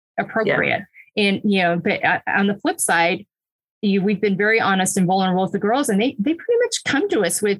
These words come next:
Speaker 1: most stuff. There's not, and Kylie especially, Kylie's an open book. <laughs> But I mean, and sometimes her dad's like, "I don't know if I wanted to know that." <laughs> But, um,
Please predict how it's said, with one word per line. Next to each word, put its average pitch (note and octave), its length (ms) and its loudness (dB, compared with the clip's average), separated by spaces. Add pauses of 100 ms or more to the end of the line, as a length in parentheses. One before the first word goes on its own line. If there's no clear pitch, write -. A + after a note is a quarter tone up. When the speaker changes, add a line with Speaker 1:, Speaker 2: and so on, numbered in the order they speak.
(120)
Speaker 1:
most A3 400 0
stuff. - 340 -2
There's F#3 180 0
not, - 160 0
and E3+ 160 -2
Kylie D4 320 0
especially, - 400 -4
Kylie's G#3 340 0
an D#3+ 160 -2
open F3+ 380 0
book. - 280 -4 (180)
<laughs> E5 120 0 (720)
But C4+ 140 0
I B3 80 2
mean, A3 460 0 (760)
and A3 360 0 (120)
sometimes A#3+ 420 0
her G#3 80 0
dad's G3 220 2
like, - 180 -4 (560)
"I F3+ 60 0
don't D4 200 0
know G#3 120 2
if - 80 -4
I D#3+ 80 2
wanted E3 280 0
to C#3+ 80 -2
know D3+ 180 -2 (100)
that." - 580 -2 (360)
<laughs> A#4+ 140 -2 (800)
But, - 180 -4 (720)
um, D4 500 0